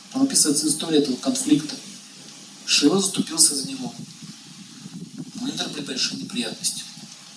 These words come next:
Там целая история потом пошла. Вот у них такие проблемы в раю, представляете?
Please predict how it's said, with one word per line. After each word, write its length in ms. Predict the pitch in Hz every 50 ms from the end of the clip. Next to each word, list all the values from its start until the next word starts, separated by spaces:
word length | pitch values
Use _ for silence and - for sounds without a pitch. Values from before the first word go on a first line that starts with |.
| - - - - - - - - -
Там 120 | - 233 -
целая 300 | - 196 202 208 208 196
история 360 | 190 - - - 165 147 135 120
потом 240 | - - - - -
пошла. 320 | - - - - - - - - - - - - - - - - - - - - - - - - - - - - - - - - - - - - - - - -
Вот 160 | 156 165 165
у 40 | 165
них 200 | 180 202 196 -
такие 320 | - 160 143 - - 151
проблемы 440 | 135 - 147 139 135 139 139 135 120
в 60 | 113
раю, 240 | 117 113 110 110 107 101
представляете? 520 | - - - - 131 143 151 156 156 -